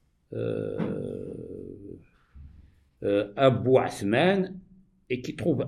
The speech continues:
un, un chacal. C'est-à-dire, il va, il va puiser de l'eau,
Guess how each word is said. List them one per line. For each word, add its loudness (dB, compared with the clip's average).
un, -4
un -2
chacal. -4
C'est-à-dire, -2
il 4
va, 2
il -2
va 0
puiser -2
de -4
l'eau, 0